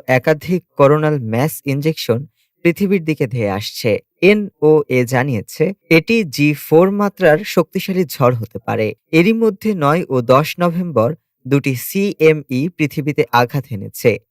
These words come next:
এবং তৃতীয়টি আরও দ্রুত গতিতে ছুটে আসছে বলে জানানো হয়েছে। এই ঝড়ের কারণে যুক্তরাষ্ট্র, কানাডা ও ইউরোপের কিছু অঞ্চলের আকাশ জুড়ে দেখা যেতে পারে মনোমুগ্ধকর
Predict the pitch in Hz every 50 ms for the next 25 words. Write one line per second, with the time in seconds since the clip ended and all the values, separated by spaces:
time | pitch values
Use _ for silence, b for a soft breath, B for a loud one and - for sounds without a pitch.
0 | _ _ - 117 113 135 156 180 b b b b b _ _ - 185 202 185 220
1 | 233 233 - 233 196 - - 143 147 151 143 127 135 139 139 - 170 165 180 170
2 | - 185 - 180 175 - - - 151 147 - 175 170 165 - - - 175 165 156
3 | 165 165 160 131 127 113 117 120 117 110 110 110 104 - - - - 135 117 101
4 | - _ _ _ b b b b b _ - 202 233 226 175 - 139 135 131 139
5 | 160 180 196 - 196 190 175 127 110 117 156 180 - _ _ _ _ 127 123 160
6 | 160 - - 202 208 202 - - - 214 208 - - 165 151 156 160 160 170 156
7 | - 127 127 - 131 139 156 156 185 180 - 180 170 - - 143 - - 170 -
8 | - 127 127 135 - - 170 175 175 - - 117 120 120 - 147 151 143 - 156
9 | 156 139 117 117 117 - 156 147 160 156 - 160 - - 107 101 110 139 - _
10 | _ _ _ _ _ 143 147 160 175 185 185 196 180 165 - 185 180 - 190 185